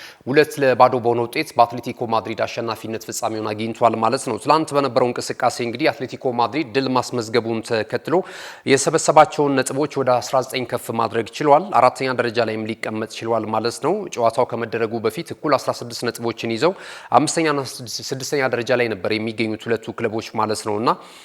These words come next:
አትሌቲኮ ወሳኙን ሶስት ነጥብ በትላንትናው ዕለት መያዝ መቻሉን ተከትሎ እንግዲህ ደረጃውን ማሻሻል ችሏል። ከመሪው ክለብ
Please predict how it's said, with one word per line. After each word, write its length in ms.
አትሌቲኮ 480
ወሳኙን 460
ሶስት 260
ነጥብ 300
በትላንትናው 680
ዕለት 220
መያዝ 340
መቻሉን 480
ተከትሎ 560
እንግዲህ 320
ደረጃውን 400
ማሻሻል 460
ችሏል። 360
ከመሪው 400
ክለብ 340